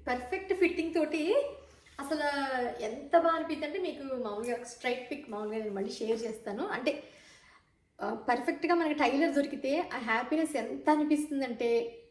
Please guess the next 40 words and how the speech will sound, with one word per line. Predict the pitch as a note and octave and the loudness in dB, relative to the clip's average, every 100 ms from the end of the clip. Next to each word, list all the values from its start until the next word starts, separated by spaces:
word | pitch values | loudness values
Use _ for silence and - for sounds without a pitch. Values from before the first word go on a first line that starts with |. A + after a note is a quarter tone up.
| _ | _
of | A3+ - | -14 2
course | D4 - G#3 | 2 2 -4
ఇదేమి | F#3+ G#3+ A#3+ B3 | -4 -2 -2 -2
తక్కువ | A#3 A3 B3+ C4 | -2 -4 -4 0
ఛార్జ్ | A#3 B3+ | 0 -2
చేసి | C4+ | -6
ఫిఫ్టీన్ | C#4 - A#3+ | -8 -4 -4
హండ్రెడ్ | A3+ B3 B3+ | -2 -4 -2
ఛార్జ్ | A3 G3+ G#3+ | 0 0 -4
చేశారు, | G#3 G3 A#3 G#4 | -2 0 2 0
with | - - - | -2 -4 -8
అంత | - B3+ | 0 0
మెటీరియల్ | C4+ A#3+ B3 A3 | 2 -2 -4 -6
అంతా | G3+ G#3+ | -4 -4
వాళ్ళదే. | F3+ - E4+ A4+ - - - - - C4 | -4 -2 -2 -4 -10 -20 -20 -20 -14 6
నాకు | C#4 D4 D#4 | 8 8 4
ఇంట్లో | C#4+ D#4 | 6 6
ఉన్న | D#4 D#4 | 6 6
రెడ్ | B3+ B3 - | 4 2 4
చున్నీ, | D4 D#4+ C#5 C#5 - - - | 4 6 4 0 -12 -16 -4
ఆ, | A#3+ A3+ | 0 2
రెడ్ | A3+ A3+ | 2 2
లెగ్గింగ్తో | C4 B3+ D#4+ | 0 0 2
పేర్ | D#4+ B3 | 4 2
చేశాను. | - A#3 | -2 -6
ఎందుకంటే | B3 C4 C4+ D#4+ C#4+ D4 - - - | -4 -2 0 4 4 4 -6 -16 -6
బోర్డర్ | A3+ C4 D4 | 4 6 8
ఇది | D#4 B3 | 6 4
వచ్చింది, | A#3+ C4+ F#3 - - - - _ - G#3 | 2 0 0 -2 -10 -20 -20 _ -14 -6
ఇదిగో | G3 | -4
మీకు | G#3 G#3 | -4 -4
కింద | A#3 A#3 | -4 -4
కనిపిస్తుంది | A#3+ A3+ B3+ - C4 B3 | -4 -6 -8 -8 -6 -2
కదా, | D#4 - - - _ _ _ _ _ _ _ - | -4 -6 -14 -20 _ _ _ _ _ _ _ -10
సేమ్ | C4 C4 D4 | -2 -2 0
కింద | D4+ D4+ | 0 2
పైన | E4+ D#4+ D#4 | 4 2 2
రెడ్ | C4+ A#3 C4+ | 0 0 0
బోర్డర్ | C4+ B3+ | 0 0
ఉంటే | A#3 E4+ E4 E4 - | -2 -2 0 0 -4